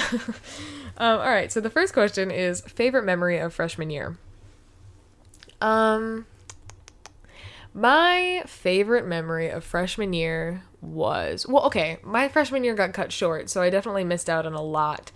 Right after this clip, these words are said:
of what could have been my freshman year. I missed out on April, May, and June, so about two and a half, or no, could, no, I guess most of March, too, so about three months of school I missed.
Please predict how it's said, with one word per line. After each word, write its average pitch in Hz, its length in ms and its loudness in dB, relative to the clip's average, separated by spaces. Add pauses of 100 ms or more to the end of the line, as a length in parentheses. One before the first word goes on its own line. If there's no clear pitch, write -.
(480)
of 165 320 4
what 170 120 0
could 175 120 -4
have 165 80 -2
been 160 120 -4
my 160 100 -4
freshman 165 320 -6
year. 156 80 -4
I 156 120 -2
missed 175 200 -4
out 165 120 2
on 165 100 -2
April, 180 300 0
May, 165 340 -2
and 165 180 -4
June, 147 320 -6
so 156 420 -4
about 165 320 -2
two 202 140 -2
and 202 80 -2
a 190 40 -4
half, 185 260 0 (100)
or 226 160 0
no, 226 120 -2
could, 220 180 -4
no, 202 320 0
I 196 100 -2
guess 202 240 0
most 185 280 0
of 170 120 -4
March, 175 340 -2
too, 151 180 -6
so 165 180 0
about 165 240 0
three 226 240 -2
months 180 520 -2 (540)
of 151 500 0 (1400)
school 175 500 2
I 156 100 0
missed. - 480 -6